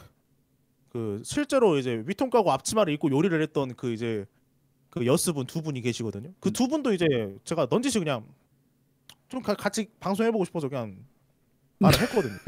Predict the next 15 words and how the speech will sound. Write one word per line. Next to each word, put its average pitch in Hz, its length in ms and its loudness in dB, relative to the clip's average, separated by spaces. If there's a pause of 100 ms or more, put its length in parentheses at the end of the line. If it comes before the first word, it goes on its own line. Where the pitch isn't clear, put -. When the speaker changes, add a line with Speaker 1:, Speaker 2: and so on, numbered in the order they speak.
Speaker 2:
네. 120 280 6 (640)
Speaker 1:
어, 120 380 -2
"와서 277 220 4
여기 233 200 2
요리 233 340 2
먹고 202 220 0
가실래요?" 220 540 4
했는데 156 360 -4
이제 107 160 -8
갑자기 135 300 -2
그분이 165 380 -2
이제 104 320 -6
진행하기 180 340 0
직전에 120 240 -4
그러더라고요. 101 460 -6